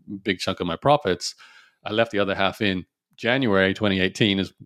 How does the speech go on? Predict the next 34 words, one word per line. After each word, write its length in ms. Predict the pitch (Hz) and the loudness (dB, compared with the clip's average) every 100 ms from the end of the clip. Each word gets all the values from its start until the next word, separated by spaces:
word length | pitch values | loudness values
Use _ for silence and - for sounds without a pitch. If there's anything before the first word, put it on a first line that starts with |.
| - | -6
most 160 | 98 | -6
people 180 | - 101 | -6 -2
know, 300 | 98 98 95 - | 2 2 0 -10
the 80 | - | -4
crash 280 | 113 113 - | 0 0 -2
started 280 | 95 87 | -6 -4
happening, 400 | 90 90 101 95 | -2 -2 -2 -2
that, 220 | 95 90 98 | 0 -2 0
that 200 | 107 - _ _ _ - | 0 -2 _ _ _ -10
time 240 | - 90 85 | -2 -2 -2
of 120 | 80 | -8
the 80 | 85 | -8
crash. 460 | - 82 95 - - | -4 -2 -4 -6 -6
And, 340 | 101 95 92 92 | 0 0 0 2
um, 300 | 95 95 85 - - - - - | 2 2 -4 -16 -20 -20 -18 -4
I 80 | 98 | 0
watched 480 | 98 92 87 - | 4 4 2 -6
my 120 | 95 90 | -4 0
other 260 | 110 117 | 2 2
half 420 | 98 92 - - _ - 110 104 127 | 2 -2 -2 -20 _ -16 -14 -8 -8
drop 400 | 104 110 92 - - | 0 4 4 2 0
almost 320 | 98 92 - | 0 0 0
forty 240 | 101 90 | 2 2
percent 340 | 87 90 95 87 | 0 -2 0 0
over 80 | 87 | -2
the 60 | |
next 200 | 90 85 | -2 -4
few 100 | - | -4
months 220 | 90 85 - | -2 -2 -4
before 240 | - 92 | -4 -4
I 40 | |
pulled 280 | 82 - 87 | -2 -4 -4
it 80 | 85 | 0
out. 240 | 92 85 | 0 0